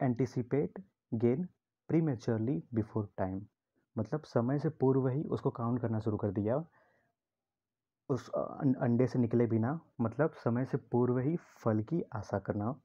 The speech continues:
शुरू कर दिया गया। समय से पूर्व ही फल की आशा करना, उसको बोलते हैं to count the chickens before they are hatched। नेक्स्ट इडियम है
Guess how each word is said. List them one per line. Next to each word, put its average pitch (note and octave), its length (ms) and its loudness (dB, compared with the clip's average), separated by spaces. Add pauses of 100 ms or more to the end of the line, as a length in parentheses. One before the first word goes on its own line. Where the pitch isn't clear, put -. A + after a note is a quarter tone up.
(100)
शुरू G#2 140 0
कर G2 140 -2
दिया G2 260 -4
गया। A2 240 -8 (880)
समय A#2 200 2
से A#2+ 100 -2
पूर्व A#2 260 0
ही D3 100 2
फल A2 200 0
की A#2 140 0
आशा G#2 220 0
करना, G2 320 -4 (100)
उसको - 260 0
बोलते A#2+ 260 -2
हैं B2+ 140 -4
to B2 100 0 (100)
count A2+ 260 0
the A2 120 -2
chickens C3+ 420 -4
before A2 280 -2
they G#2 200 -2
are A#2+ 200 -4
hatched। - 300 -8 (1600)
नेक्स्ट C3 400 0
इडियम A2+ 360 0
है C#3 180 -6